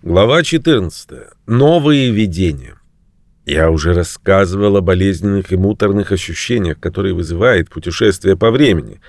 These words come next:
но на этот раз я к тому же плохо сидел в седле, неловко свесившись на бок. Не знаю, долго ли я провисел,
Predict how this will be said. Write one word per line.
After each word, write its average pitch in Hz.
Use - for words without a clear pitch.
но 78
на 87
этот 107
раз 120
я 87
к 87
тому 92
же 90
плохо 92
сидел 76
в 65
седле, 101
неловко 95
свесившись 90
на 101
бок. -
Не 135
знаю, 135
долго 107
ли 90
я 92
провисел, 101